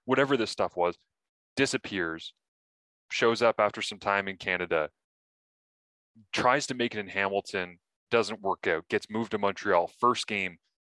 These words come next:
and the first interaction that people in the United States, really, uh, unless you're watching E S P N two that night, get with him is going to the N F L's homepage with a headline that says, "Throws four interceptions in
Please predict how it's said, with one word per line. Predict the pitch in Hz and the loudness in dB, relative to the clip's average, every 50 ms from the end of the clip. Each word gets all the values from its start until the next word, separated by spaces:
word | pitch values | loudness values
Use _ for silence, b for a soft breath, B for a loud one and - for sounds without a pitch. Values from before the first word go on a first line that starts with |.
| _ _ _ - | _ _ _ -4
and | 120 117 | -2 -2
the | 113 | -2
first | - - - 139 127 - - | -2 0 2 2 2 2 0
interaction | 131 120 113 110 104 104 107 - - 110 101 | -2 -2 0 0 0 0 0 -2 -6 -8 -10
that | 98 - | -10 -12
people | - - 113 107 - 101 104 | -12 -12 -12 -6 -2 -2 -2
in | 101 | -2
the | 101 | -2
United | 98 95 92 95 98 95 - | -6 -4 0 0 0 0 -2
States, | - - - 113 113 107 - - - _ - | -4 -4 -2 -2 -2 -2 -6 -14 -18 _ -4
really, | 117 147 175 135 95 95 104 123 _ _ - 107 | 0 2 2 2 2 -2 -4 -8 _ _ -2 -2
uh, | 113 110 | -2 0
unless | 113 110 110 107 - - | 0 0 -2 -2 -2 0
you're | 101 | 2
watching | 110 107 98 - 110 110 | 2 2 2 0 -4 -6
E | 107 107 104 | -4 -2 -2
S | 92 - | -2 -4
P | - - 113 101 | -8 -8 -6 -6
N | 95 92 | -6 -6
two | - 170 175 139 | -4 -2 0 0
that | 90 82 - | 0 0 0
night, | 82 87 95 113 _ _ _ _ _ _ _ _ - | -2 -4 -4 -4 _ _ _ _ _ _ _ _ 0
get | 113 120 127 127 | 2 2 2 2
with | 120 107 - | 0 -4 -2
him | 104 98 95 95 104 | -2 -2 -2 0 -2
is | 104 95 - | -2 -2 -2
going | - 101 104 110 107 98 | -2 -2 -2 -2 -2 -4
to | - - 113 104 104 - _ _ _ _ | -6 -6 -4 -4 -6 -8 _ _ _ _
the | - 98 92 | -10 -6 -4
N | 87 92 | -2 0
F | 110 110 - | 0 2 2
L's | 123 123 120 - | 2 2 2 0
homepage | - 147 160 147 - 92 85 85 85 - - - _ _ _ _ _ _ _ - | -2 -4 -4 -4 -4 -4 -2 -2 -2 -4 -8 -12 _ _ _ _ _ _ _ -2
with | 107 101 | 0 0
a | 95 | 2
headline | - 110 117 107 104 101 101 101 98 | 2 2 2 2 2 0 0 0 -2
that | 95 92 | -6 -6
says, | - - 107 95 92 - - - | -2 0 0 0 0 -2 -6 -10
"Throws | - - 104 92 - | -4 -2 -2 -2 -2
four | - - _ - 117 110 107 117 117 - | -6 -12 _ -4 0 2 4 4 4 2
interceptions | 110 104 - 107 - - 110 101 - - 107 - - | -2 -6 -8 -6 -2 -2 -2 -2 -2 -6 -14 -12 -12
in | 104 98 | -12 -12